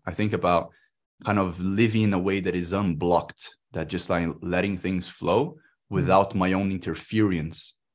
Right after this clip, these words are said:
Speaker 1: in, in, in those moments. Um,
Speaker 2: Okay.
Speaker 1: like a, like an e-, easy example of that can be, like, dancing, right? A lot of people can have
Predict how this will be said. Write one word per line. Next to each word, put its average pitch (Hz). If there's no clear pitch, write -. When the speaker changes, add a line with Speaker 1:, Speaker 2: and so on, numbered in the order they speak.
Speaker 1:
in, 78
in, 82
in 82
those 76
moments. 76
Um, 73
Speaker 2:
Okay. 156
Speaker 1:
like 80
a, 76
like 80
an 85
e-, 92
easy 90
example 82
of 76
that 78
can 78
be, 76
like, 76
dancing, 76
right? 76
A -
lot 76
of 76
people -
can 78
have 76